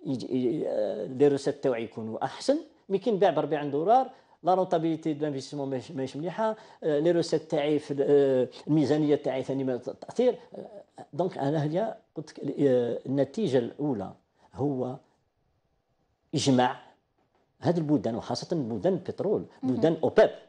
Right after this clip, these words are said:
Speaker 1: باسكو
Speaker 2: مهم.
Speaker 1: دوكا لازم البلدان الوطنية يكون عندهم إجماع، ما نهضروش على البلدان أو-، أوباب،
Speaker 2: مهم.
Speaker 1: يكونوا إجماع كي يتفاهموا على تجميد الإنتاج بلدان أوباب، البلدان غير أوباب يقدروا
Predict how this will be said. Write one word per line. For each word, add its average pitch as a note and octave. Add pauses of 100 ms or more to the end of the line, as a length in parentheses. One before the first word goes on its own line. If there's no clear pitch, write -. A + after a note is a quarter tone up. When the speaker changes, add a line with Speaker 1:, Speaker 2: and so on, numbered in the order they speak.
(200)
Speaker 1:
باسكو C3+
Speaker 2:
مهم. C3+
Speaker 1:
دوكا B2
لازم C#3+
البلدان C3+
الوطنية C#3+
يكون D3+
عندهم A#2+
إجماع، A2+ (320)
ما C#3
نهضروش C3
على C#3
البلدان C#3
أو-، C3
أوباب، A#2+ (380)
Speaker 2:
مهم. C3
Speaker 1:
يكونوا D#3+
إجماع C3+
كي -
يتفاهموا D#3
على C3 (360)
تجميد D#3
الإنتاج C#3+
بلدان B2
أوباب، D#3+ (340)
البلدان D#3+
غير F3
أوباب - (220)
يقدروا F#3+